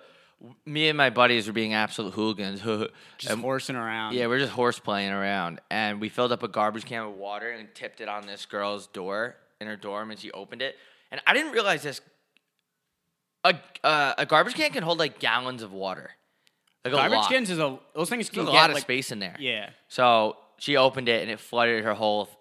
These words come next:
Speaker 1: her whole, uh, dorm room. I actually felt really bad. It, like, flooded the entire thing.
Speaker 2: Oh, jeez.
Speaker 1: So we're just, you know, just cou-, a couple college guys horsing around.
Speaker 2: Just roughhousing.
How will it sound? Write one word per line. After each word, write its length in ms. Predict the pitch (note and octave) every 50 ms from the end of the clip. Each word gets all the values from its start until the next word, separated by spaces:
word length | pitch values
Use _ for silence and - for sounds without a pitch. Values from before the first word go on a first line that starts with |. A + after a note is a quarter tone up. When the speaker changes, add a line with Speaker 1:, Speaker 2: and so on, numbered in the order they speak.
| _ -
Speaker 1:
her 240 | - A2 G#2+ G#2 G#2
whole, 260 | B2 A2 G#2+ G2+ G2+
uh, 300 | G2 F2 E2+ F#2 D#2+ E2+ F2+
dorm 240 | - G#2 G#2 G2+
room. 140 | G2+ G2 G2
I 60 | G#2+ A#2
actually 200 | A#2+ - - C#3
felt 200 | G#2+ A#2 A2+ G2+
really 220 | F#2+ G2 G2 F#2 F2
bad. 240 | F2+ F#2 F2+ F2+
It, 40 | F2 D#2+
like, 100 | G#2+ -
flooded 340 | - - G#2+ G2+ G2+ G2
the 120 | E2+ G2+ F#2+
entire 400 | F2+ F2 - F#2+ D#2+ D#2 D2+ E2+
thing. 260 | - G2 E2 D2 C#2+
Speaker 2:
Oh, 160 | A2+ A2 G#2 G2 G2
jeez. 240 | A2 A2 G#2+ G#2+ G2+
Speaker 1:
So 160 | G2+ G2+ G#2
we're 160 | G2+ A2 A#2
just, 200 | A2 A2 G2+ - -
you 120 | - A2+ A2+
know, 180 | G#2+ G#2 G#2
just 220 | G#2 - A#2 - -
cou-, 140 | - C3 -
a 40 | -
couple 260 | - - B2+ A2+ - A#2+
college 400 | - B2+ A#2 A2+ G#2+ A2 A2 G#2+
guys 480 | A#2+ A#2 A2 G#2+ G#2+ G#2+ A2 A2 G2
horsing 460 | - A2+ A2+ A2+ A2+ G#2+ - - A2
around. 400 | G#2 G#2 G#2 G2+ G2+ G#2 G2+ G2+
Speaker 2:
Just 160 | G2 - A#2 A2
roughhousing. 840 | B2 C3 B2+ B2+ - - B2 A2 A2+ A#2 A2+ A2 B2 A#2+ A#2+ B2